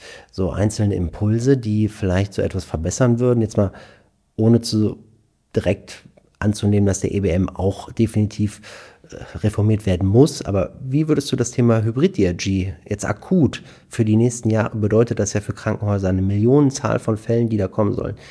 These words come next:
Wie würdest du sagen, was kann man da machen, um das zumindest erstmal zu bridgen, das Gap, bis man bis zweitausenddreißig dann eine Endlösung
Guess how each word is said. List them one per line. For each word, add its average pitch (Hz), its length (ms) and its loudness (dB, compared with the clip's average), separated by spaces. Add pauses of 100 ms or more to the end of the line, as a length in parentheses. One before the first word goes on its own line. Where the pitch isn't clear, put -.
(280)
Wie 110 180 -2
würdest 143 280 0
du 139 80 0
sagen, 127 300 -2
was 104 160 -4
kann 127 160 -4
man 95 180 2
da 85 180 -2
machen, 113 380 0 (560)
um 110 120 0
das 110 180 -2
zumindest 117 340 2
erstmal 117 300 -2
zu 107 220 -8
bridgen, 117 400 2
das 92 180 -2
Gap, 110 320 0
bis - 160 -2
man 104 160 0
bis 117 160 -6
zweitausenddreißig 104 800 0
dann 98 120 -2
eine 104 140 0
Endlösung 107 580 0